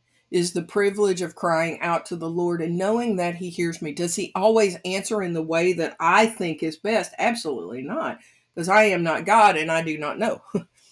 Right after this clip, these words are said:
But I know that when I cry out to the Lord, he hears me.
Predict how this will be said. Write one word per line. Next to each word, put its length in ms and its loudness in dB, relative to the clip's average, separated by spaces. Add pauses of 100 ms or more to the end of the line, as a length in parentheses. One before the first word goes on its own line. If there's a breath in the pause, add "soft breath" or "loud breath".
(460 soft breath)
But 400 4
I 180 2
know 380 6
that 180 -2
when 180 -2
I 120 -2
cry 380 0
out 220 4
to 120 -4
the 120 -6
Lord, 380 -2
he 460 -4
hears 600 -4
me. 320 -6